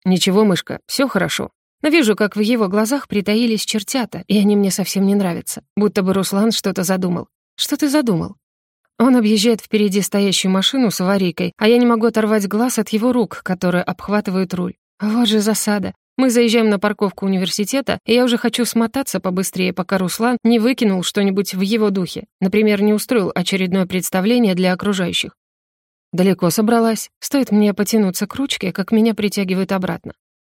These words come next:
«На пары», рвано выдыхаю, потому что Руслан приближает ко мне лицо. «Так ты придешь? Через два часа в спортивном корпусе. Он слишком близко ко мне». Снова его запах накрывает с головой. Не сдерживаюсь и делаю глубокий вдох, заполняя все внутренности этим ароматом.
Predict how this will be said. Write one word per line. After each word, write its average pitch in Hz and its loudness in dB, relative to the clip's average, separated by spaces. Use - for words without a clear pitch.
«На 262 4
пары», 277 -2
рвано 185 2
выдыхаю, 185 0
потому 190 0
что - -4
Руслан 214 -2
приближает 226 2
ко 196 -2
мне 190 0
лицо. 185 -6
«Так - -4
ты 180 -2
придешь? 175 -2
Через 214 2
два 208 2
часа 214 0
в 214 -8
спортивном 220 -2
корпусе. 214 -4
Он 233 2
слишком 208 -2
близко 180 -4
ко 190 -4
мне». 185 -4
Снова 269 2
его 208 2
запах 220 0
накрывает 202 0
с 185 -4
головой. 214 -2
Не 220 4
сдерживаюсь 190 0
и 208 -2
делаю 202 0
глубокий 190 -2
вдох, 185 -2
заполняя 208 2
все 196 -2
внутренности 196 -2
этим 185 -2
ароматом. 190 -2